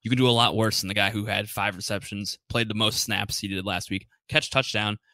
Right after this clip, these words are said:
and likely will be the number one target for Rodgers with the amount of people who are down for Green Bay, should the Adams news be as we're kind of expecting it to at, at this point. So keep an eye on that and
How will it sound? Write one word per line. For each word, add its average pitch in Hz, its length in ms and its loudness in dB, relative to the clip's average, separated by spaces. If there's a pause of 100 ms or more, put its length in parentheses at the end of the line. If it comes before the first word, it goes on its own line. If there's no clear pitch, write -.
(360)
and 127 160 0
likely 127 300 4
will 120 160 4
be 123 100 2
the 113 80 2
number 110 220 -2
one 110 160 0
target 113 340 0
for - 140 -12
Rodgers 104 640 -2 (140)
with 110 200 -6
the 104 120 -4
amount 98 260 -8
of 95 60 -8
people 98 220 -12
who 107 160 -4
are 104 80 -2
down 131 300 2
for 104 300 -6 (440)
Green 104 220 -6
Bay, 92 260 -2 (280)
should 123 500 2
the 113 160 -4
Adams 107 380 -2
news 101 360 -8
be 101 360 -6 (960)
as 104 160 0
we're 95 100 -4
kind 101 200 -2
of 95 60 -4
expecting - 500 -6
it 87 100 -10
to 87 140 -6
at, 82 120 -8
at 95 220 -4
this 117 160 0
point. 85 340 -8 (520)
So 90 280 -2 (400)
keep 151 140 2
an 160 80 4
eye 143 160 6
on 127 140 2
that 110 360 4
and 87 340 -10